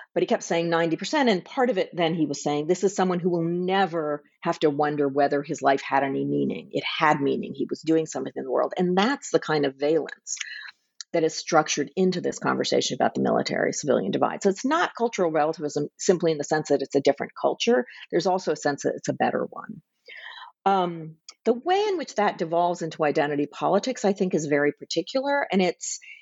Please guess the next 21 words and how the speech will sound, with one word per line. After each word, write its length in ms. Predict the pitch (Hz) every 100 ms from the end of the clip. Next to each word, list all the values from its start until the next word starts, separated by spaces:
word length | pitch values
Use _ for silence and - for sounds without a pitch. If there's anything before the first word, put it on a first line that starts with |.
| -
it's 200 | 226 226
that 180 | 277 247
there 180 | 247
are 60 | 226
moments 640 | 226 233 285 320 320 -
where 80 | 220
you 180 | 202 202
hear 420 | 196 - 254 269
that 280 | 214 165 151
grammar 760 | 175 156 165 160 151 127 - -
of 120 | 143
identity 460 | 135 131 127 120 123 -
politics 460 | 113 - - - 135
running 320 | 110 - 78
through, 440 | - - - -
which 260 | 151 151 -
is 400 | 139 139 135 - - - - _ -
really 380 | 226 247 233 214
when 540 | 165 156 175 170 175
the 60 | 170
conversation 1040 | 165 170 160 156 - 302 277 233 180 151